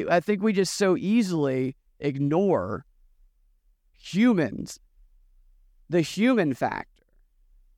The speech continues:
Nobody, unless they're truly lizards or robots, then you can't just pretend that that's not a factor and act like these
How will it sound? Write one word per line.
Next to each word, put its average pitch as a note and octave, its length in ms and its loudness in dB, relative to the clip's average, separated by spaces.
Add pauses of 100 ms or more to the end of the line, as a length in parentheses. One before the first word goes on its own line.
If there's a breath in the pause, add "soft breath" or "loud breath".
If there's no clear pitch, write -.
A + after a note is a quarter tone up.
(1160)
Nobody, A3+ 640 2
unless C4 260 4
they're B3+ 140 -2
truly A#3 420 2
lizards B2+ 600 -4
or D#3 120 0
robots, C3 560 -2
then C#3 220 0
you C#3 100 -2
can't G3+ 480 0 (560)
just F#3 240 2
pretend F#3 500 0
that D3 100 -2
that's D#3 220 0
not D#3 160 -2
a - 20 -2
factor F#3+ 380 0
and C#3+ 80 -2
act F3+ 220 0
like D#3 160 -2
these D3+ 260 -4